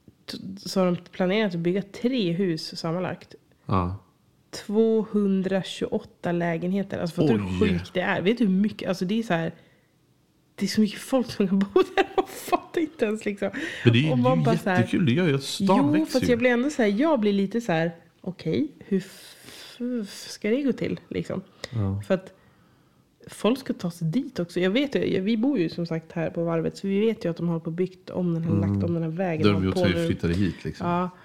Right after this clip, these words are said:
Speaker 1: eh, men just det här att, liksom, ska så här mycket folk bo på Varvet, de lär inte ta linbanan upp från stan.
Speaker 2: Nej.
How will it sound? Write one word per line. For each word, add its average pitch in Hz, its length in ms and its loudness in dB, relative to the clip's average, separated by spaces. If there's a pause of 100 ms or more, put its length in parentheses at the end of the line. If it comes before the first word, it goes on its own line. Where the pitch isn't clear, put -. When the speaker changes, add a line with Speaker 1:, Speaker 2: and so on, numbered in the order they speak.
(340)
Speaker 1:
eh, 170 260 0 (920)
men 190 200 4
just 202 240 -2
det 180 60 -2
här 170 120 0
att, 170 140 -2
liksom, 160 540 -4
ska - 280 -8
så - 160 -8
här 196 160 -2
mycket 214 260 -4
folk 202 380 -2
bo 208 240 -2
på 220 120 -8
Varvet, 180 480 -4 (520)
de 190 300 4
lär 180 100 2
inte 165 200 -2
ta 233 120 -4
linbanan 175 720 0
upp 160 120 -6
från 165 140 -8
stan. - 360 -6 (520)
Speaker 2:
Nej. 92 360 0